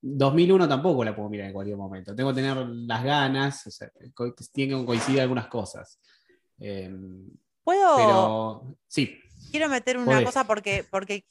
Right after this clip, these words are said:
Speaker 2: por, tal vez vos me des una respuesta positiva. No positiva. ¿Qué pasa con la risa? ¿Qué pasa que, en est-, por lo menos en esta pequeña muestra que hicimos de cuál es tu película preferida, no fueron películas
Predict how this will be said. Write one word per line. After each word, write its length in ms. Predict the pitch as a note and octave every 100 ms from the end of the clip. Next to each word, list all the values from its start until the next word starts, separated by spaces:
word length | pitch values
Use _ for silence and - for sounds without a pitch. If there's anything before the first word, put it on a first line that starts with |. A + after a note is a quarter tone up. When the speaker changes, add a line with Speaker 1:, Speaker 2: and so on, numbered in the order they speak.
| _
Speaker 2:
por, 120 | F#3+
tal 180 | - G#3
vez 120 | A#3+
vos 200 | A#3+ A#3
me 340 | G#3+ G#3 G#3 E3
des 200 | G3+ A3
una 160 | G3+
respuesta 480 | F#3+ F#3+ G3+ F#3+ F#3+
positiva. 680 | E3+ - E3+ F#3 F3+ F#3+ - _ _ _ _ _
No 140 | A3 G#3
positiva. 460 | D3+ C#3 - - _ _ _ _ _ _ _ _ _ -
¿Qué 100 | -
pasa 280 | A4 A#4 -
con 200 | G#3 F3+
la 100 | F3
risa? 480 | A3 A3 - D3+ -
¿Qué 100 | -
pasa 260 | - G#3+ G#3
que, 520 | - F#3+ F3+ E3+ E3+ F3
en 100 | A3+
est-, 140 | A3+
por 120 | G3
lo 80 | G3+
menos 220 | B3 C#4
en 100 | G#3+
esta 200 | A3 A#3+
pequeña 540 | G#3+ F#3+ A#3 B3 A3 F#3+
muestra 380 | G#3 A3 G#3+
que 100 | F#3
hicimos 320 | F3+ - G3+ F#3
de 160 | E3+
cuál 160 | - G3
es 100 | F#3+
tu 100 | E3
película 320 | F3 F#3 F3+
preferida, 680 | E3+ - G3 G3+ F3 G#3 A3 _ _ _
no 100 | D#4
fueron 360 | F4 F#4+ F#4+ G#3+
películas 760 | F#3+ F3+ - E3+ D#3+ D3+ -